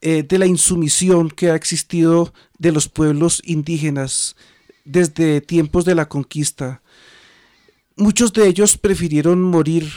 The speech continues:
en vez de ser doblegados. Entonces hay una primera forma de insumisión, eh, que es radical y es a costa de la vida. Hay otra forma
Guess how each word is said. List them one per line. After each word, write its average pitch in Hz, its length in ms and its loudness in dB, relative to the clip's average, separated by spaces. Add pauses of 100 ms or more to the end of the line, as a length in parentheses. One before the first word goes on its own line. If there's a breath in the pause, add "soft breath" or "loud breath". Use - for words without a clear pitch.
(220)
en 170 200 0
vez 165 240 0
de 170 400 2
ser 156 240 -2
doblegados. 143 1000 -2 (800)
Entonces 190 420 0
hay 202 140 2
una 208 200 2
primera 165 340 0
forma 185 300 0
de 196 80 4
insumisión, 165 880 -2 (540 soft breath)
eh, 147 480 -2
que 170 140 0
es - 160 -2
radical 156 680 0
y 170 200 -2
es - 600 -4 (260 soft breath)
a 156 140 -10
costa 170 280 -4
de 170 100 2
la 147 100 0
vida. 127 460 -6 (1300 soft breath)
Hay 202 380 0 (140)
otra 214 320 2
forma 220 960 2